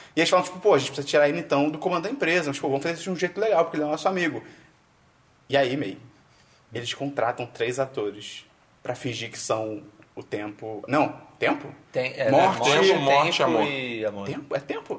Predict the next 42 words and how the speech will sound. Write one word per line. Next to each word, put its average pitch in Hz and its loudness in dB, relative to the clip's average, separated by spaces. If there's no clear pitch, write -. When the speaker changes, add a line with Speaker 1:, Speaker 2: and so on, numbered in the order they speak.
Speaker 3:
Tempo. 117 0
Speaker 1:
Tempo, 170 2
morte 156 4
e - 4
amor 156 4
pra 160 2
fi-, 175 -2
pra 147 4
provar 139 2
que 151 -4
ele 143 -2
tá 113 0
maluco. 156 0
Speaker 3:
É, 113 4
e 127 8
eles 139 4
fizeram 151 2
isso 156 -2
porque - -2
eles 147 0
viram 131 0
as 135 0
cartas 123 2
e - -8
viram 117 -2
que 120 -10
ele 113 -8
tava 123 6
mandando 127 4
carta 117 2
pra 113 0
tempo, 110 -2
morte 110 2
e - 2
Speaker 1:
Tipo, 107 0
Speaker 3:
amor. 104 0
Speaker 1:
putaço, 127 4
"Ah, 320 6
você 233 -2
levou 233 -2
meu, 220 -2
ah, 277 -2